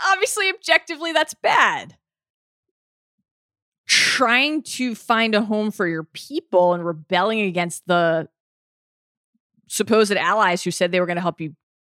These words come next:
do that and then didn't for three decades is something that we would understand. So what level with Gravik after this first episode, like, do you think,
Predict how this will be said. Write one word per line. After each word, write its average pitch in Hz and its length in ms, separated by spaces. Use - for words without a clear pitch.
do 175 180
that 220 220
and 190 100
then 170 200
didn't 208 320
for 180 160
three 165 220
decades 190 480
is 170 120
something 214 380
that 185 100
we 190 120
would 175 160
understand. 165 1120
So 214 400
what 294 360
level 440 280
with 302 120
Gravik 196 400
after 175 260
this 170 140
first 170 300
episode, 175 420
like, 170 180
do 175 120
you 175 120
think, 180 500